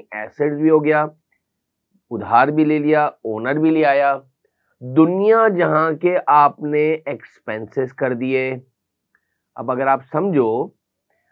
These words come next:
आपने assets लगा दिए, liabilities लगा दी, capital owner ले आया, दुनिया जहां के आपने जो है expenses कर दिए, I mean to say that revenues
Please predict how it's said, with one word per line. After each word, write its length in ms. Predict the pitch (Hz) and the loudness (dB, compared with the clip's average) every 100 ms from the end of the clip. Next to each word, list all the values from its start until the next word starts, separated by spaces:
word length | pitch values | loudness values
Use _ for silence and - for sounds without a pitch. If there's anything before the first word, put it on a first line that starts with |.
| _ | _
आपने 360 | 117 113 127 147 - | 2 2 2 -6 -4
assets 440 | 120 120 - 175 165 | -6 -6 -4 -2 0
लगा 220 | 165 170 | 4 4
दिए, 460 | 165 180 185 185 180 | 4 2 2 0 -2
liabilities 760 | 139 110 113 120 127 156 175 | -4 -2 -2 -6 -2 2 2
लगा 280 | 170 151 156 | 2 0 0
दी, 400 | 143 156 156 156 156 - | 0 0 0 0 -2 -6
capital 460 | 113 - 123 143 | -6 -6 -6 -4
owner 400 | 135 113 127 156 | -2 -4 -2 -2
ले 100 | 165 156 | 2 2
आया, 360 | 151 151 151 151 _ - _ - | 2 2 0 -2 _ -20 _ -8
दुनिया 320 | 139 151 165 156 | -4 -2 -2 0
जहां 360 | 143 131 143 | 0 0 -2
के 360 | 127 156 160 156 | -4 -2 -2 0
आपने 680 | 127 131 139 135 135 135 143 | 2 4 4 0 -8 -4 -6
जो 140 | 131 135 | -4 -4
है 320 | 123 127 143 - | -2 -2 -4 -6
expenses 640 | 120 - - 139 139 180 143 | -14 -14 -12 -10 -8 -8 -4
कर 140 | 135 | -4
दिए, 280 | 123 147 165 175 _ _ _ - 123 123 | -2 -2 -2 -4 _ _ _ -14 -12 -6
I 120 | 117 127 | -4 -4
mean 200 | 131 131 | -6 -6
to 120 | 131 | -8
say 160 | 127 117 | -8 -6
that 280 | 110 110 98 101 | -6 -8 -10 -6
revenues 800 | 110 113 123 127 143 160 170 139 | -6 -6 -6 -6 -4 -2 -4 -6